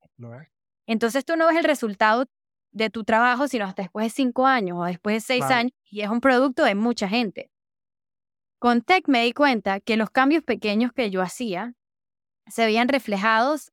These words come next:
Speaker 2: en la f-, en, en el, en la felicidad del usuario, en el feedback del usuario, a las dos, tres semanas, al mes, a los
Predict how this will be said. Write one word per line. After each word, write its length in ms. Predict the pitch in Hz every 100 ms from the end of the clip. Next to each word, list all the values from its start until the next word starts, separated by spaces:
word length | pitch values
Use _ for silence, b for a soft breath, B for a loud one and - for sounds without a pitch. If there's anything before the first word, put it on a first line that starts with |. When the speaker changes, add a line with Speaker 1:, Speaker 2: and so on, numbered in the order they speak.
| -
Speaker 2:
en 140 | 208
la 60 | 202
f-, 140 | -
en, 220 | 220 202 -
en 160 | 208
el, 260 | 196 190 180
en 160 | 196 196
la 80 | 190
felicidad 380 | 208 196 196 190
del 80 | 247
usuario, 480 | - 220 214 233
en 120 | 202 202
el 100 | 180
feedback 320 | 220 202 233
del 140 | 226
usuario, 500 | 180 - 202 208 262 - _ _ _ -
a 100 | 196
las 200 | 202 190
dos, 180 | 220 202
tres 160 | 254
semanas, 520 | 254 240 240 240 240 -
al 160 | 185
mes, 400 | 196 214 247 - -
a 160 | - 185
los 440 | 190 185 175 -